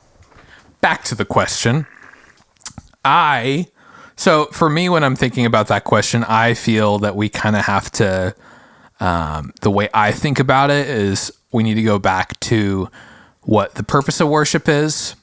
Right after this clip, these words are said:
Um, yeah, basically what, for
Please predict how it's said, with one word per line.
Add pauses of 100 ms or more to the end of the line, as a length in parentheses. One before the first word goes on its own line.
(540)
Um, (1500)
yeah,
basically
what,
for